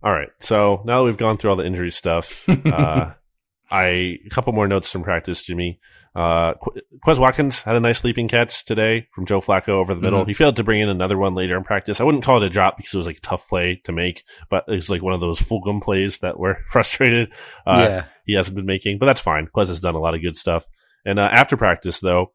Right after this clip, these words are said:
Speaker 1: Darius Slay was asked about, like, which receiver has really, like, stood out to him and improved, uh, and maybe kinda even, like, surprised him a little bit. And he went with Quez.
Speaker 2: Yeah.
Speaker 1: So I think that's a nice sign. You know, obviously Slay is a good cornerback, and to be kinda getting that praise from Slay seems like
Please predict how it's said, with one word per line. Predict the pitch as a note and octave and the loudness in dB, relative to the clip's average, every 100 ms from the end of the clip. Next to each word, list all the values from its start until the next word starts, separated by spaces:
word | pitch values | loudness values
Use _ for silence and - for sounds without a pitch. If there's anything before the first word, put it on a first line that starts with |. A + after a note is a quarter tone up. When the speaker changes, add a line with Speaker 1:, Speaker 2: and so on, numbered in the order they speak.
| - | 0
Speaker 1:
Darius | G#2+ G#2 - | 2 2 2
Slay | G#2+ G#2 | 2 2
was | F#2 | 2
asked | F2+ F2+ | 0 0
about, | F2+ F2 | -2 -2
like, | E2 | 0
which | F2+ - | -2 -4
receiver | E2+ - G#2+ F2+ D#2+ | -6 -4 -2 0 -2
has | E2 | -2
really, | F#2 F2+ | -2 -2
like, | E2 | -4
stood | D#2 - F2+ | -6 -2 0
out | - | 0
to | G#2 | 0
him | G#2+ G#2+ | -2 -2
and | F2 | -4
improved, | D#2+ G#2+ G2+ A2 - - _ - _ _ F2 | 0 0 0 -2 -8 -20 _ -20 _ _ -2
uh, | E2+ | 0
and | F2 | 0
maybe | F2+ F2 | -2 -4
kinda | - F#2 | -4 -4
even, | F#2+ F2 | -4 -4
like, | E2 D#2+ | -6 -6
surprised | - E2+ F2+ F#2 - | -6 2 2 2 0
him | G2+ | -2
a | G2 | 0
little | G2+ G2+ | -2 0
bit. | G#2+ G#2+ _ _ - | 0 -2 _ _ -8
And | F#2 | -2
he | A2 | 2
went | A#2+ B2 | 2 2
with | A#2+ | 4
Quez. | D3 D3+ - - _ _ - | 4 4 -2 -8 _ _ -6
Speaker 2:
Yeah. | A#2+ | 0
Speaker 1:
So | G2+ G2+ A2+ - | 4 4 2 -2
I | F#2 | -2
think | A2 G#2+ | 0 -2
that's | G2+ | -2
a | A2 | 0
nice | A2 - | 0 0
sign. | C3 G#2+ D#2+ | 0 0 -2
You | E2+ | -4
know, | |
obviously | E2 F2+ F2 - F2 | 0 0 0 -4 -4
Slay | - F#2 F2 F#2 F2 | -4 -2 0 -2 -4
is | E2+ | -8
a | |
good | E2+ E2 | -8 -6
cornerback, | F#2+ F#2 F2+ G2 - - - | -4 -2 0 0 -2 -16 -8
and | E2+ E2+ | -6 -6
to | F2 | -6
be | F2+ | -8
kinda | E2 F#2+ F2+ | -4 -2 -2
getting | E2+ F2+ F2+ | 0 -2 -2
that | F#2 - | -4 -2
praise | G#2 F#2+ F#2+ - - _ _ _ | 0 2 0 -4 -12 _ _ _
from | - F2 E2+ E2+ F2 F2+ | -4 -2 0 -2 -6 -10
Slay | - F2+ F2 F#2 G#2+ | -6 -2 0 0 -2
seems | - F2+ E2+ E2+ | -6 -6 -6 -4
like | F2 F#2+ | -4 -4